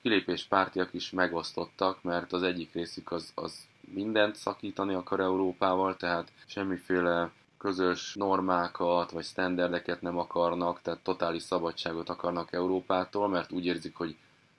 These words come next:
ők majd akkor tudnak a világban szabadon kereskedni. Van, aki azt mondja, hogy, ö,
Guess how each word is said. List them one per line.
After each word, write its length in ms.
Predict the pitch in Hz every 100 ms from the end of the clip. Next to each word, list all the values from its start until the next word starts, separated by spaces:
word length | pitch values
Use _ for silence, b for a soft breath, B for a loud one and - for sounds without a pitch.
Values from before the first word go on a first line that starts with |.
| _ _
ők 240 | 92 92 -
majd 180 | 85
akkor 540 | 76 82 - 85 85 82
tudnak 380 | 85 85 82 -
a 80 | 82
világban 480 | 90 80 80 80
szabadon 460 | 76 87 82 80 78
kereskedni. 800 | - 95 98 - 95 101 101 98 b b b b
Van, 460 | 87 92 98 95 95
aki 360 | 87 90 -
azt 240 | 92 90 -
mondja, 380 | 87 85 87 85
hogy, 360 | 87 85 80
ö, 140 | 82